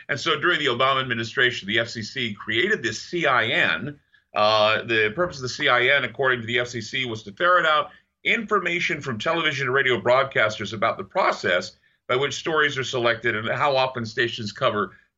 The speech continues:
critical information needs, along with perceived station bias and perceived responsiveness to undeserved populations.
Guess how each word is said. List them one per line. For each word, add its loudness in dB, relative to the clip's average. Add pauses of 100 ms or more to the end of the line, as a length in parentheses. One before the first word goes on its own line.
critical 0
information -4
needs, -2 (280)
along 2
with 0
perceived -4
station -2
bias 2
and -16
perceived -10
responsiveness -4
to -6 (300)
undeserved -2
populations. -2